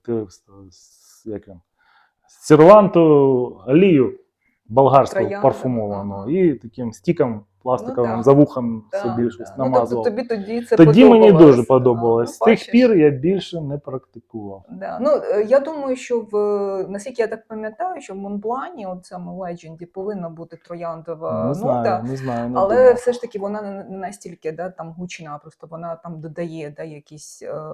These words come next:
Speaker 2: звучання, да, своє. Ну, треба перевірити. От, і, е, я хочу почати. Е,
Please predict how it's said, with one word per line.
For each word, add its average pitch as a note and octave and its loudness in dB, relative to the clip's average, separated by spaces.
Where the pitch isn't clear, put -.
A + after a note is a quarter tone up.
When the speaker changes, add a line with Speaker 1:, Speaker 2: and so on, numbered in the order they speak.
Speaker 2:
звучання, D3 -14
да, E3 -14
своє. C#3+ -16
Ну, G#3 -12
треба G3 -10
перевірити. F#3 -12
От, - -8
і, A#3 -6
е, A3 0
я D4 0
хочу C#4 -10
почати. B3 -8
Е, F3 -4